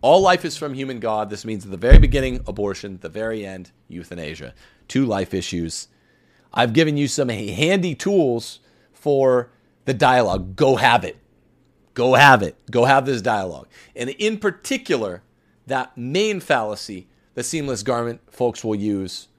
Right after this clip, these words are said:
"You can't be pro-life unless you are anti-death penalty." No. Go destroy this argument. When you get into this debate, the water cooler, the lunchroom, the, the narthex at your church, after church,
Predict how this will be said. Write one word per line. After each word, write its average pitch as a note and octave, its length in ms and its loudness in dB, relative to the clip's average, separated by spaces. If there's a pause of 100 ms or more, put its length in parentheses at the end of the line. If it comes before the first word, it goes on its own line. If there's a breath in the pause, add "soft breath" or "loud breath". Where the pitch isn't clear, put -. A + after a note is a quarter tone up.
(1900)
"You E2+ 160 -14
can't G2+ 260 -8
be A2 120 -8
pro-life G#2+ 520 -4
unless F#2+ 380 -12
you G2 380 -8
are F#2 180 -10
anti-death G2+ 480 -8
penalty." D#2+ 320 -10
No. E2+ 300 -4 (260 soft breath)
Go B2+ 160 2
destroy A2 560 -2
this F2+ 180 -8
argument. D#2 460 -8 (480)
When G2 140 -6
you G#2 80 -4
get B2 200 0
into A#2+ 160 -2
this A2+ 200 -4
debate, A#2+ 480 -2 (800 soft breath)
the E2+ 80 -10
water B2 260 2
cooler, G#2+ 400 -4
the E2 120 -10
lunchroom, G#2 920 -6 (100)
the, - 220 -16 (280)
the F2 220 -14
narthex A2 560 0
at G#2+ 80 -6
your G2 100 -8
church, A#2+ 440 -4
after G#2+ 320 -4
church, - 640 -6